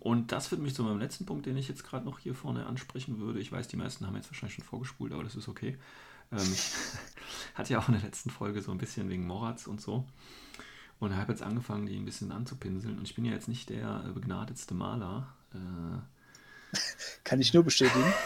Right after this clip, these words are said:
Speaker 1: <laughs> Und, äh, ich hab da echt Probleme, die Moratz anzumalen. Ey, das ist, boah,
Speaker 2: Ja,
Speaker 1: ich komm
Speaker 2: woran liegt's denn?
Speaker 1: Ja, ich weiß nicht. Ich bin, ich komme mit der, äh, Kombo, äh, aus, aus,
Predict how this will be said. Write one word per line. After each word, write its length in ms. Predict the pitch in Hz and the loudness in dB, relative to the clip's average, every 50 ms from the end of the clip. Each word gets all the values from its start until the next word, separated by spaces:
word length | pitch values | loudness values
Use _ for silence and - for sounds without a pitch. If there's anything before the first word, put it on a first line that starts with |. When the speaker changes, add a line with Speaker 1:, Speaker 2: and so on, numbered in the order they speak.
| - 131 - - 127 - - - - - 127 | 4 4 4 4 2 0 0 -2 -4 -4 -6
Speaker 1:
<laughs> 840 | - - - - - - - 185 - - - - - - - - - | -8 -8 -8 -8 -6 -2 2 2 2 2 0 -6 -6 -8 -8 -10 -2
Und, 540 | - 123 120 117 117 107 107 104 101 98 - | 2 4 6 6 8 6 6 4 4 2 0
äh, 540 | - 87 101 95 95 98 90 90 90 - 101 101 | -2 -4 -6 -6 -6 -6 -6 -6 -6 -4 -4 -4
ich 160 | 95 - - | -4 -2 -4
hab 100 | 104 - | -6 -4
da 160 | - 107 87 - - - | -2 -4 -4 -4 -4 -4
echt 260 | 135 139 135 135 - | -2 -2 -2 -4 -6
Probleme, 480 | - - 127 123 - - 117 113 113 113 | -2 -2 -2 -2 0 -2 -2 0 0 0
die 140 | 104 101 104 | -2 -2 -4
Moratz 420 | 101 101 101 98 95 92 - - | -4 -4 -4 -4 -6 -6 -6 -8
anzumalen. 640 | 95 92 - - - 92 87 82 85 - - - - | -10 -10 -8 -8 -10 -8 -8 -8 -10 -10 -10 -10 -10
Ey, 80 | - - | -10 -10
das 240 | - 113 120 - - | -10 -10 -12 -12 -12
ist, 420 | - - - - - - - - | -12 -10 -8 -8 -8 -8 -12 -14
boah, 500 | - - - - - - - - - 131 | -14 -14 -12 -10 -10 -8 -6 -4 -4 -4
Speaker 2:
Ja, 80 | 135 127 | -4 -4
Speaker 1:
ich 160 | 123 127 - | -6 -8 -8
komm 140 | 113 113 110 | -6 -4 4
Speaker 2:
woran 180 | 107 127 131 131 | 8 8 10 10
liegt's 300 | 143 175 - - - - | 8 6 6 4 4 6
denn? 180 | 143 127 127 131 - - - - - - - _ _ - | 6 6 4 2 -4 -14 -20 -20 -20 -20 -20 _ _ -4
Speaker 1:
Ja, 140 | 117 104 - | -2 -2 -2
ich 140 | 123 - - | -2 -2 2
weiß 280 | 107 107 120 123 - | 2 2 2 2 2
nicht. 140 | 113 101 - | 0 -2 -2
Ich 140 | - - - | -4 -4 -2
bin, 300 | 120 113 117 117 113 113 - | 0 2 4 4 2 0 -2
ich 140 | 123 - | -8 -8
komme 200 | - - 117 120 | -4 0 0 2
mit 100 | 120 117 | 2 2
der, 380 | - 107 107 104 104 101 - - | 0 0 0 0 0 -2 -2 -4
äh, 180 | 117 104 101 101 | -4 -4 -6 -6
Kombo, 640 | - - 120 123 131 131 127 120 117 113 113 - - | -6 -4 0 0 2 2 2 2 2 0 0 0 -2
äh, 180 | 98 98 98 - | -4 -4 -4 -4
aus, 380 | - 104 98 101 107 - - | -4 -2 -2 -2 -4 -6 -8
aus, 420 | - 95 98 98 98 - - - | -6 -6 -4 -4 -6 -8 -10 -14